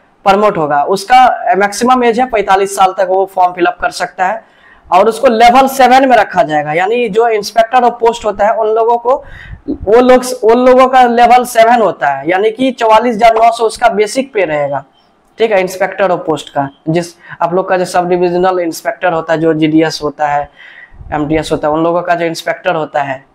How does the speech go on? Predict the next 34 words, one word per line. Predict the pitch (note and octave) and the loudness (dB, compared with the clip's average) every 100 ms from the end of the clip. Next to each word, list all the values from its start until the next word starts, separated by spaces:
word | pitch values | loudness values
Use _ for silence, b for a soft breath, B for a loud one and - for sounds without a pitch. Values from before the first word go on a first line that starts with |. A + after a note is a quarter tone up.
| _ | _
ठीक | F#3+ G3+ | -4 -2
है, | E3 D3 - | -4 -6 -8
वही | D3+ D#3+ G#3 | -2 -2 -2
उन्हीं | C#3 F3+ G#3+ | 0 0 2
inspector | G#3+ F#3+ G3 F#3 F#3 E3+ | 0 -2 -4 -6 -6 -4
की | E3 | 0
बात | D#3 - | 0 0
कर | D#3 | -4
रहे | D3 D#3 | -2 -4
हैं, | G3 b b b - | -4 b b b -2
उन | G3+ | 0
लोगों | A3 G#3+ A#3 | 2 2 2
का | A#3 | 2
level | G#3 G3 G#3+ | 2 2 0
seven | G3+ A3 G#3+ A3 | 0 0 0 0
होता | D#3+ D#3 | -2 -6
है। | D3+ | -6
seven | F#3 F#3+ A3+ | -2 -2 0
level | G#3+ F#3+ F#3+ | 0 0 -2
पे | F#3+ A3 | -2 -2
उनको | A3+ G3 F#3 F#3+ | 0 -2 -2 -2
रखा | F3+ - G3+ | -2 -2 -2
जाता | G3+ G3+ | -2 -2
है, | G#3 B3 B B B - | -4 -6 B B B -6
चौवालीस | G3 G3 A3 G#3+ | 2 4 4 4
हजार | G#3+ | 2
नौ | G3+ G3 | 2 0
सौ | G3+ G#3+ | 0 -2
basic | E3+ F3+ B3 A#3+ | -2 -2 -4 -2
पे | A3+ | 2
रहता | A3 G#3 G#3+ A3+ | 4 2 2 -2
है, | C#4 B B B - | -2 B B B 0
plus | F#3 G3+ G3+ | 2 2 2
डीए | G3 E3 G3+ G#3 A3 | -2 0 2 4 6